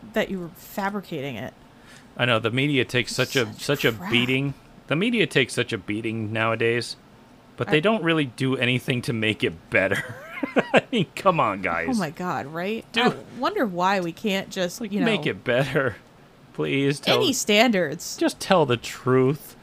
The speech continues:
Speaker 2: They
Speaker 1: Right.
Speaker 2: did, you know what? I will give a lot of the mainstream people a lot of credit. I touched on it last week. When the Ryan Newman thing came out, all the mainstream people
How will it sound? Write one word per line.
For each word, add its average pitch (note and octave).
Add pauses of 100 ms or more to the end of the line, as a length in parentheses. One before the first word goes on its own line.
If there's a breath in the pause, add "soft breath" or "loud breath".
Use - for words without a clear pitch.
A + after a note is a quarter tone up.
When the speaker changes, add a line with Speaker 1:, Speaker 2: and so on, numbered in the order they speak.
(200 loud breath)
Speaker 2:
They B3
Speaker 1:
Right. C#4
Speaker 2:
did, G3+
you C#3+
know D3+
what? C3
I A2+
will G#2
give G#2+
a A2
lot G2+
of A2
the G#2
mainstream A2+
people A2
a E2
lot D#2+
of A#2+
credit. B2
I F2+
touched -
on A#2+
it B2+
last C3
week. B2 (460 loud breath)
When A2
the C3
Ryan B2+
Newman B2
thing A#2
came A2+
out, A2 (220)
all A2+
the B2+
mainstream C3+
people A2